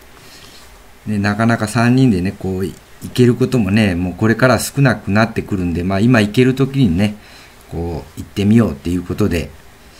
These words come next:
でも三時間ね、車に乗ってたらね、親父も、<laughs> 母もちょっと疲れてね、もうす-、寝てますけどね。まあ、いい思い出ができました。ということでね、皆さんにちょっとこう、見ていただきたいなと思いまして。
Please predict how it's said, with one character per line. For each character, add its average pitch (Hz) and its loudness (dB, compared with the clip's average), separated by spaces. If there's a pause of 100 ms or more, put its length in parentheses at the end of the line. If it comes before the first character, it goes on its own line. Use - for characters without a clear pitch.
(600)
で 98 -8
も 92 -8
三 131 2
時 147 0
間 92 -2
ね、 98 -2
車 107 0
に 110 2
乗 110 0
っ - -10
て 117 2
た 85 -4
ら 82 -2
ね、 95 0
親 110 2
父 87 -6
も、 82 -4 (560)
<laughs> - -12
母 104 -2
も 90 -2
ち 98 -4
ょ - 0
っ - -8
と - -4
疲 - 0
れ 92 -2
て - -8
ね、 90 -2
も 92 -4
う 87 -6
す-、 - -12 (260)
寝 113 2
て 120 2
ま 131 2
す 139 -8
け 82 -8
ど - -8
ね。 87 -4 (1000)
ま 101 0
あ、 90 -2
い 107 4
い 101 4
思 98 2
い 95 0
出 98 0
が 95 -2
で 90 -6
き 87 -6
ま 101 2
し - -6
た。 - -8 (540)
と 117 0
い 120 6
う 117 2
こ 120 -2
と 120 0
で 92 0
ね、 120 4
皆 117 4
さ 101 -4
ん 85 -4
に 80 -8
ち 95 -6
ょ - -4
っ 85 -8
と 80 -10
こ 76 -10
う、 - -18
見 95 -4
て 92 -4
い 85 -4
た 90 -4
だ 90 -4
き - -10
た 95 -2
い 90 0
な 120 2
と 98 -8
思 90 -4
い 90 -2
ま 92 0
し - -8
て。 80 -8